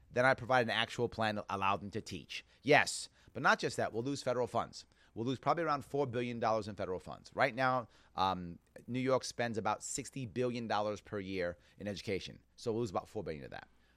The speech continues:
That's fine. I'll show you how we make that up in a second. And how we're gonna make that up is by changing K through twelve. K through twelve is an anachronism. It should not exist anymore. The last two years of high school, and any of you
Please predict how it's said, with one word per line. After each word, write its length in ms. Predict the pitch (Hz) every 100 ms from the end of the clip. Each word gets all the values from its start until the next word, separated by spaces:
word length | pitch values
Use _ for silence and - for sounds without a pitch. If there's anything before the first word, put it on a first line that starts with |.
| -
That's 160 | 143
fine. 280 | - 175 90
I'll 80 | -
show 100 | -
you 40 | 110
how 40 |
we 120 | 110
make 160 | 107 98
that 80 | 107
up 100 | 98
in 40 |
a 40 |
second. 320 | 95 117 - -
And 120 | 82
how 180 | 90 -
we're 60 | 110
gonna 120 | 110
make 40 |
that 100 | 110
up 140 | 165 -
is 80 | 113
by 180 | 113
changing 600 | 110 - 123 135 113 127 117
K 220 | 120 110
through 180 | 117 107
twelve. 480 | - 69 55 - - _ - - -
K 220 | 165 185
through 220 | - 185
twelve 460 | 160 135 131 127 117
is 100 | 101
an 60 | 101
anachronism. 560 | 113 120 117 113 107
It 80 | 101
should 100 | 95
not 100 | 101
exist 300 | 104 101 92
anymore. 420 | 90 80 69 52 - _ _
The 60 | 85
last 260 | 117 151
two 80 | -
years 120 | 160
of 60 | 156
high 120 | 147
school, 400 | 131 - 104 110 101
and 100 | 73
any 80 | 82
of 100 | 95
you 140 | 120